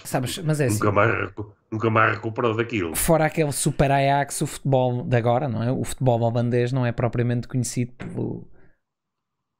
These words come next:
Speaker 1: ser muito compatível com o português. Aliás, muito compatível
Speaker 2: Não.
Speaker 1: com a esmagadora maioria dos futebols por essa Europa fora, porque é um futebol de ultra-ataque. Eles, eles defender, esquece.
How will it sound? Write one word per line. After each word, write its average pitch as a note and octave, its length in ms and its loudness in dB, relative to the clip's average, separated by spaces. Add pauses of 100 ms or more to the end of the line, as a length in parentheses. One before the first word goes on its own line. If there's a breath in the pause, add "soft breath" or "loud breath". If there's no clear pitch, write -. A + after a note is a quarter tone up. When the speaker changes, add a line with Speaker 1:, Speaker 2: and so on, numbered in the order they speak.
(400)
Speaker 1:
ser D3+ 240 4
muito D3+ 260 0
compatível C#3+ 600 2
com D3+ 120 0
o - 20 -2
português. A#2+ 760 -2 (140)
Aliás, A#2+ 440 2
muito B2+ 260 0
compatível B2+ 440 2
Speaker 2:
Não. C3+ 120 2
Speaker 1:
com D3 140 2
a - 20 4
esmagadora D3 560 2
maioria D3 320 2
dos C#3+ 160 -2
futebols C#3+ 720 0 (120)
por C#3 120 2
essa C3 180 2
Europa C3+ 320 0
fora, C#3+ 400 0 (400 soft breath)
porque - 180 -2
é D3+ 60 6
um D3+ 80 2
futebol D3 680 0
de C3+ 200 0
ultra-ataque. D3+ 720 0
Eles, G#2+ 200 -6
eles A2 160 -4
defender, A#2+ 460 0
esquece. B2+ 500 -4